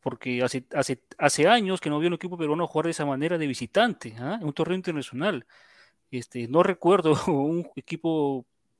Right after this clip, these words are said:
peruano jugar así, dominar el partido. Y es verdad, Deportivo Cali viene sin jugar un mes, así que ojalá no sea un falso positivo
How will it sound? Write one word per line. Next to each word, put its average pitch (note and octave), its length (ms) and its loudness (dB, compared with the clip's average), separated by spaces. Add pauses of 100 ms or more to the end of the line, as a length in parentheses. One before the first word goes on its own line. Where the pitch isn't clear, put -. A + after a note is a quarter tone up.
(200)
peruano D3 220 0
jugar D#3+ 200 0
así, E3+ 420 -2
dominar C3+ 300 -2
el D#3+ 60 -8
partido. D3 600 -2 (520)
Y D#3+ 100 4
es G#3 80 6
verdad, F#3+ 300 8
Deportivo D#3+ 420 4
Cali F#3 200 4
viene F3 160 0
sin C#3 140 -4
jugar D#3+ 180 0
un D3+ 140 -4
mes, F3 380 -6 (140)
así C#3+ 260 -6
que A#2 400 -4 (280)
ojalá C#3 280 4
no D3+ 100 0
sea D#3 140 2
un D3 60 0
falso D#3+ 240 -2
positivo D#3 600 -2